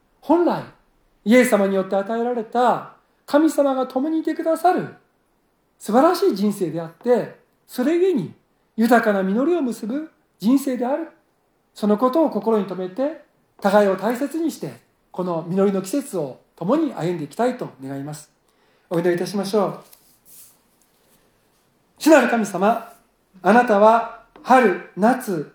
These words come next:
秋、冬と自然に四季をお与えになったように、私たちの人生にも四季を与えられました。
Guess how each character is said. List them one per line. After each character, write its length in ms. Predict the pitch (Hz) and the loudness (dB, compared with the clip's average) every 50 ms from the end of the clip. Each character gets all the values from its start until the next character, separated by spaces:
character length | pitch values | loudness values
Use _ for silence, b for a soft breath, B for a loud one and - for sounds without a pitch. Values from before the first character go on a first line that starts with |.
| _ _ | _ _
秋、 300 | - 208 262 254 277 262 | 0 0 0 2 -2 -4
冬 280 | - - 220 233 330 320 | -4 -2 -2 -2 -2 -2
と 280 | - - 147 120 - - _ _ _ _ _ _ _ _ _ _ | -2 -6 -6 -6 -10 -18 _ _ _ _ _ _ _ _ _ _
自 120 | - 208 | -4 2
然 220 | 202 277 285 277 277 | 4 6 6 6 6
に 80 | 269 | 4
四 140 | 262 - - | 4 0 0
季 140 | - 349 320 | 2 4 4
を 240 | 220 165 143 - - - | 4 4 2 -2 -4 0
お 100 | 175 208 | 2 2
与 220 | 220 214 220 214 | 4 4 4 2
え 60 | 214 | 2
に 40 | 208 | 2
な 100 | 208 214 | 0 -2
っ 60 | 214 | -2
た 120 | - 185 165 | -4 -6 -6
よ 140 | 151 143 | -4 -6
う 20 | 135 | -6
に、 240 | 151 185 214 214 - _ _ _ _ _ _ _ _ _ _ _ | -8 -8 -8 -10 -14 _ _ _ _ _ _ _ _ _ _ _
私 300 | - 208 208 285 285 294 | 0 4 4 4 4 4
た 60 | 262 247 | -2 -2
ち 80 | 233 | -2
の 80 | 233 208 | -2 0
人 200 | 180 254 311 339 | 2 2 2 2
生 160 | - - 240 | 0 -2 0
に 120 | 240 269 277 | 2 2 2
も 320 | 247 185 147 113 117 - _ _ _ _ _ _ _ _ | 2 0 -2 -4 -10 -16 _ _ _ _ _ _ _ _
四 160 | - - - | -10 -8 0
季 120 | - 311 233 | 2 2 4
を 240 | 170 139 - - - _ _ _ _ _ _ _ | 4 0 -4 -8 -14 _ _ _ _ _ _ _
与 260 | - 151 165 185 180 | -8 -2 0 0 0
え 40 | 175 | 0
ら 80 | 170 170 | -2 -4
れ 80 | 170 | -6
ま 100 | 170 170 | -8 -10
し 60 | 160 | -12
た。 160 | - - - | -14 -20 -20